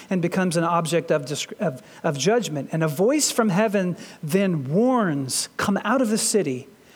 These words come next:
There is a call, even in the midst of this judgment, "Leave wickedness."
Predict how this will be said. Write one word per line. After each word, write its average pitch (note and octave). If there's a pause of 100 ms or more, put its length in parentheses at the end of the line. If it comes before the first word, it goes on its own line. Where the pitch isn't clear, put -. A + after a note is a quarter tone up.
(260)
There G#3
is F#3
a F3
call, G3+
even A#3+
in B3+
the G3+
midst G3
of F#3+
this F#3
judgment, D3+ (320)
"Leave B3+ (400)
wickedness." E3+